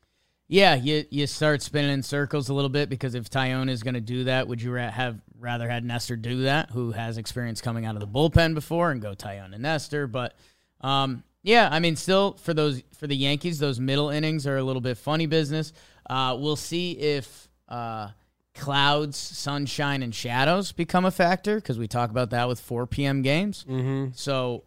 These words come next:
Speaker 1: uh, getting up early, again, massive important, especially if that's going on. If the Yankees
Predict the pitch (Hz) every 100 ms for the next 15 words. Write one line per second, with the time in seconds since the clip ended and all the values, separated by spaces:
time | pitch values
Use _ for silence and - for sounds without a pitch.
0 | - 123 117 131 135 135 117 127 135 143
1 | 143 147 123 104 131 139 156 139 117 120
2 | 127 143 135 127 139 147 131 - 120 110
3 | 110 104 113 127 - 143 143 147 156 151
4 | 120 113 117 117 127 131 131 -